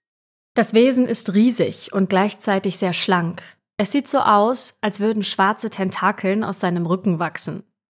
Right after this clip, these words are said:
In seiner ursprünglichen Version ist der Kopf des Slenderman dazu völlig weiß. Dadurch lassen sich auch keinerlei Gesichtszüge feststellen.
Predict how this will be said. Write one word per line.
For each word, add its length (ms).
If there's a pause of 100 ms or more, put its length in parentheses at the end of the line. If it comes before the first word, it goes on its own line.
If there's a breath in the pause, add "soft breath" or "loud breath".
(260)
In 120
seiner 260
ursprünglichen 640
Version 440
ist 180
der 80
Kopf 340
des 200
Slenderman 520
dazu 300
völlig 440
weiß. 540 (320)
Dadurch 340
lassen 280
sich 180
auch 140
keinerlei 420
Gesichtszüge 640
feststellen. 840